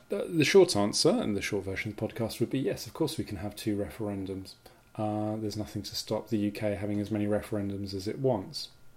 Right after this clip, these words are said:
The argument for, for doing this is, uh, quite simple. Uh, by, uh, having, uh, an explicit option of, uh, a second, uh,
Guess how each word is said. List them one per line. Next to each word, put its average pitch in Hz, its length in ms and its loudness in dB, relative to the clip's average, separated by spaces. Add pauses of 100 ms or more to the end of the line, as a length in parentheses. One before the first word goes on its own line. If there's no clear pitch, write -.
(800)
The 160 160 12
argument 208 600 6
for, 65 300 0
for - 160 -10
doing 110 300 6
this 98 240 -2
is, 107 300 -2 (220)
uh, - 380 -6 (220)
quite - 260 -4
simple. 110 400 -2 (960)
Uh, 120 280 0
by, 123 480 6 (120)
uh, 113 440 2 (760)
having, 151 440 0
uh, 101 420 -2 (120)
an 117 140 -4
explicit - 480 4
option 113 520 -2
of, 101 400 -4
uh, 107 240 -6
a - 40 -16
second, 104 840 -2
uh, 101 360 -4